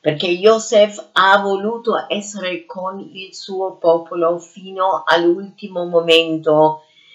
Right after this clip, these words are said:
sapendo che quando muore lui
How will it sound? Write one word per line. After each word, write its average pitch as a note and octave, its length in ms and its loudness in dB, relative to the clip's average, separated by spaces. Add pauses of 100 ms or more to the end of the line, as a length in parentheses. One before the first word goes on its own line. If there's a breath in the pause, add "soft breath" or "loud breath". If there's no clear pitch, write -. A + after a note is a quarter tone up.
(120)
sapendo C4 1080 4
che F3+ 200 -6
quando A3 760 4
muore F#3+ 960 4
lui A#3 680 -4